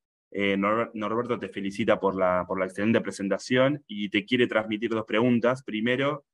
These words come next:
eh, si no me equivoco, en tu diagnóstico del Mercosur en materia regulatoria de comercio electrónico,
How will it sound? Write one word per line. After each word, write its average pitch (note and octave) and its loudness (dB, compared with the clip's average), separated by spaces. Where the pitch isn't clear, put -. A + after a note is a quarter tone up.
eh, A2 0
si A#2 -4
no C3 2
me D3 2
equivoco, C#3 -2
en A2+ -6
tu A2 -2
diagnóstico B2+ 0
del A#2+ 0
Mercosur A#2 -4
en A#2+ -2
materia A2 -2
regulatoria A2+ -4
de G#2+ -6
comercio A2+ -6
electrónico, C3+ 0